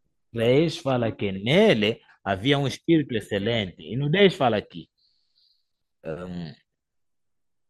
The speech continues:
Daniel, pois, quando soube que a escritura estava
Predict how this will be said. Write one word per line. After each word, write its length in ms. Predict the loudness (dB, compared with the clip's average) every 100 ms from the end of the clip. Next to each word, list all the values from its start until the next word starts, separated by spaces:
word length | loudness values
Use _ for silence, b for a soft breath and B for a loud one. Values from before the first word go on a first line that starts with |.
| _ _
Daniel, 400 | -4 2 4 4
pois, 260 | 2 2 0
quando 380 | -4 -2 -4 -6
soube 440 | 0 4 4 2
que 220 | -2 0
a 60 | 0
escritura 760 | -2 -4 -4 -4 0 4 4 4
estava 560 | 0 0 2 2 -4